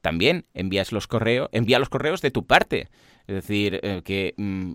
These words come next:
se envía desde Zendesk el correo a los suscriptores, por ejemplo, que tienen dudas y tal, porque lo reciben,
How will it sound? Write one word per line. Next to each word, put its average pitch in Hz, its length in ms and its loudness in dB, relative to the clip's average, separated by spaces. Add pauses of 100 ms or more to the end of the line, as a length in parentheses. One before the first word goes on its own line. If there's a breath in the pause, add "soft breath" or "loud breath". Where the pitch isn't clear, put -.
(120)
se - 140 -8
envía 120 480 2
desde 95 360 -6
Zendesk 139 640 -2
el 98 160 -4
correo 127 480 2 (140)
a 80 220 0
los 76 160 -6
suscriptores, 101 560 -4
por 95 100 -10
ejemplo, 95 240 -10
que 90 60 -10
tienen 92 340 -6
dudas 98 280 -4
y 98 80 -8
tal, 139 200 -2
porque 85 280 -6
lo 82 140 -4
reciben, 127 460 -4